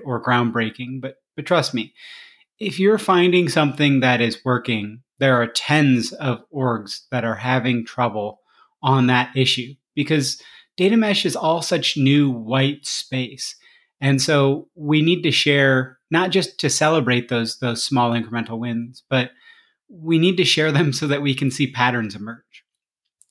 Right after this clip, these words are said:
And if you are listening and implementing, no matter what stage you are in, I, I am directly talking to you.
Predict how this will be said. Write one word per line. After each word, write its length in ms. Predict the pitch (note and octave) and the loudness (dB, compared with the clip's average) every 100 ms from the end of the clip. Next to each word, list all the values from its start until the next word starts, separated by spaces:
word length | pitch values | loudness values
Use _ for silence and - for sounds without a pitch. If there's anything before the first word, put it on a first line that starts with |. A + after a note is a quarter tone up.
| - | 0
And 100 | D#3+ | 2
if 140 | D#3 | 4
you 100 | F3 | 2
are 140 | E3 C#3 | 4 4
listening 400 | C#3+ C#3+ D3+ C#3+ | 2 2 2 4
and 100 | C3+ | 2
implementing, 680 | C3 B2+ A#2+ A#2 B2+ A#2 B2+ | 2 0 0 0 -2 -6 -6
no 140 | C3 | -2
matter 200 | D3+ E3 | 2 4
what 220 | D#3+ D#3 | 2 -2
stage 380 | - D#3 E3+ C3+ | -2 2 2 0
you 160 | D#3+ D#3 | 0 2
are 180 | C#3+ C3+ | 2 2
in, 380 | D#3 A2 A#2 - | 2 0 -4 -8
I, 220 | C#3+ D#3+ D3 | -6 -6 -4
I 100 | D#3+ | 0
am 240 | G3 G3+ | 0 0
directly 400 | D3+ D#3+ E3+ D3 | 2 0 2 -2
talking 420 | C#3 C#3 C3+ A#2+ | 0 -2 -2 -6
to 100 | G#2 | -6
you. 180 | A2 - | -16 -20